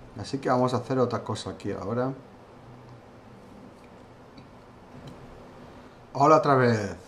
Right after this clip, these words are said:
Ah, lo siento, tuve que hacer de mis cosas ahí al baño. <laughs> Así que ya estamos aquí otra vez. Ah, como veis, me metí en el I R C, ¿eh?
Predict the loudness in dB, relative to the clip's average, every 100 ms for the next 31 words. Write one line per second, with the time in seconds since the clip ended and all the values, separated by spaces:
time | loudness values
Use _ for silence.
0 | -8 -4 -2 -2 -4 -4 -4 0 0 0
1 | -2 -4 -4 -4 -4 -2 0 0 0 0
2 | -4 -6 -10 -20 -20 -20 -20 -20 -20 -20
3 | -20 -14 -8 -8 -4 -2 0 0 0 0
4 | 2 0 2 2 2 2 0 -6 -6 -6
5 | -6 -18 -20 -20 -20 -16 -12 -4 0 2
6 | 2 2 2 2 0 -2 0 2 4 4
7 | 2 -2 -16 -20 -20 -20 -20 -20 -8 2
8 | 6 6 4 0 2 4 4 2 -2 0
9 | 2 2 0 0 2 2 4 4 2 0
10 | 0 0 0